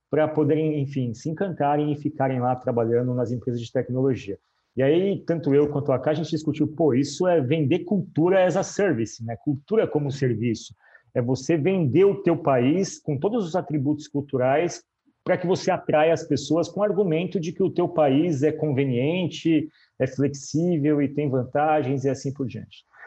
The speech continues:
Aí a Ká trouxe um outro exemplo de Nova York. Explica aí, Ká, o que que Nova York tá fazendo na pandemia, que também é uma situação que fala, "Caramba, que legal quando uma cidade se compreende como um produto ou um serviço."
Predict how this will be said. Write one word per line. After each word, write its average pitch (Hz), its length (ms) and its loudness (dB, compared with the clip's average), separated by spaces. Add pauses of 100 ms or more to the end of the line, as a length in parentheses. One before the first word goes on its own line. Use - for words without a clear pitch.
(200)
Aí 214 160 4
a 277 60 4
Ká 240 220 -2
trouxe 233 360 0
um 156 220 2
outro 233 240 2
exemplo 147 560 0
de 113 100 -6
Nova 131 300 0
York. 127 500 0
Explica 214 380 -2
aí, 147 140 4
Ká, 135 100 -2
o 120 60 0
que 113 120 -6
que 156 80 -6
Nova 156 240 0
York 147 280 0
tá - 100 -4
fazendo 143 540 -2
na 139 100 -2
pandemia, 139 540 0
que - 100 -6
também 196 460 2
é 233 40 2
uma 202 240 2
situação 160 600 -2
que - 60 -18
fala, 180 140 0
"Caramba, 196 460 0 (460)
que 214 80 0
legal 165 440 4
quando 165 160 -2
uma 156 140 0
cidade 156 640 0
se - 180 -6
compreende 190 840 -2
como 170 280 -4
um 160 80 -6
produto 147 520 -2
ou 160 100 0
um - 20 -6
serviço." 117 680 -4